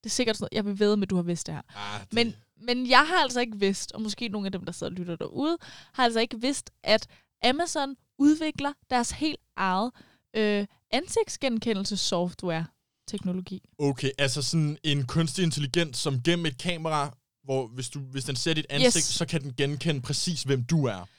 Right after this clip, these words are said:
Speaker 1: Ja.
Speaker 2: Altså, jeg må indrømme, jeg vidste, Facebook gjorde det,
Speaker 1: Mm.
Speaker 2: fordi jeg har prøvet nogle gange at uploade et billede
Speaker 1: Ja.
Speaker 2: af en af mine venner,
Speaker 1: Lige præcis.
Speaker 2: og så automatisk taggede den dem.
Speaker 1: Yes. Og det er jo sådan noget med, at det, det er også det, jeg tænker på, det er ligesom mit,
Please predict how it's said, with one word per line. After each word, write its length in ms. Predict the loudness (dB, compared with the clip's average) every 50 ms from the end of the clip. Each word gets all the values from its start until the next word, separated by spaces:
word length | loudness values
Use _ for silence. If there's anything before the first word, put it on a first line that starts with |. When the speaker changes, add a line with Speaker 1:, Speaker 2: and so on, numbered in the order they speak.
| _ _ _ _
Speaker 1:
Ja. 280 | 0 6 8 8 8 6 4 -4 -14 -18 -20 -20 -20 -20 -20 -20 _ _ _ _ _ -20 -12 -8
Speaker 2:
Altså, 180 | -6 -4 0 0
jeg 140 | 2 2
må 60 | 4 4
indrømme, 240 | 2 2 0 -2 -6 -14 -20 -20 _ -2
jeg 160 | -2 -2 0
vidste, 220 | -2 -4 -6 -8 -12
Facebook 540 | -6 -4 -2 -2 -2 -4 -6 -8 -8 -8 -8 -6
gjorde 340 | -4 -4 -2 -2 -4 -4
det, 80 | -6 -10 -14 _ _ _ 0 2
Speaker 1:
Mm. 320 | 4 6 6 6 4 4
Speaker 2:
fordi 180 | 2 2 2 4
jeg 100 | 4 2
har 80 | 0 -2
prøvet 260 | -2 0 0 2 2
nogle 180 | 2 0 -2
gange 160 | -2 -2 -4 -4 -2 0
at 280 | 2 4 4 4 2 0 -2 _ 0 0
uploade 360 | 0 2 0 0 0 0 -2
et 80 | -4 -2 0
billede 340 | 2 2 2 2 0 -2 -4 2 6 8
Speaker 1:
Ja. 120 | 10 10 10
Speaker 2:
af 40 | 8
en 40 | 4
af 60 | 2
mine 200 | 2 0 2 2
venner, 280 | 2 4 4 2 0 -2 -6 -14 -20 -20 _ _ -12
Speaker 1:
Lige 300 | -4 -2 0 0 0 -2
præcis. 160 | -2 -2 0
Speaker 2:
og 60 | 2
så 140 | 2 2 2 4 6
automatisk 680 | 6 6 6 4 2 2 2 2 0 0 -2 -4 -6 -6
taggede 440 | -8 -4 -2 -2 -2 -2 -4 -4 -4
den 180 | -2 -2 -2 -2
dem. 160 | -4 -6 -6 -10 _ 0 4 4
Speaker 1:
Yes. 260 | 4 4 2 -2 -6 -8 -14 -16 -16 0 2
Og 100 | 4 8
det 60 | 8 8
er 40 | 8
jo 60 | 8
sådan 120 | 6 4 6
noget 140 | 6 6 6
med, 100 | 6 4
at 160 | 4 2 2
det, 260 | 4 4 4 4 6
det 60 | 6
er 60 | 6
også 140 | 6 6 4 0
det, 180 | 0 2 4 4
jeg 120 | 4 4
tænker 240 | 4 2 2 2 0
på, 40 | 0
det 100 | 0 0
er 40 | 0
ligesom 200 | 2 2 2 4
mit, 340 | 4 4 4 2 0 -4 -8